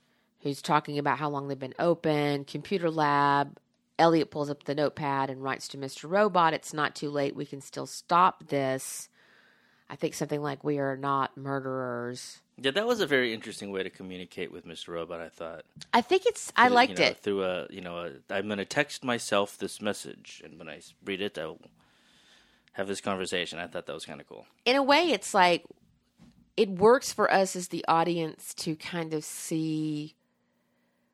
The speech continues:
Speaker 1: how he's bridging the partition, because they used to talk.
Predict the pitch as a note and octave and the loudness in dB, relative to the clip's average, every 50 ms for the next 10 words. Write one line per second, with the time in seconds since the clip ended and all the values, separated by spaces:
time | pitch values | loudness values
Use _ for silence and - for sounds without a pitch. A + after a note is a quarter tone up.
0 | _ _ _ - - F#3 D#3 D3+ F3+ F#3 D#3+ D#3 D3+ D3 C#3+ - D#3+ D#3 D3+ - | _ _ _ -4 2 4 4 4 4 2 -2 -4 -6 -4 0 4 4 4 4 4
1 | D#3+ D#3 D3+ D3+ D3+ - - D3+ - - - F#3 F3 F3 - F#3+ E3+ D#3 D3 D3+ | 0 -2 -2 -2 -6 -6 -8 -12 -10 0 2 2 2 2 0 -2 -4 -4 -6 -6
2 | D3+ - F3 D3+ D#3 - E3+ E3 E3 F3+ C4 D4 - - F#3 - - A#3 B3 C3 | -4 -2 -2 -2 0 2 2 2 4 4 2 2 2 0 -4 0 6 8 8 8
3 | A2 - - - - - | 8 6 4 -4 -16 -20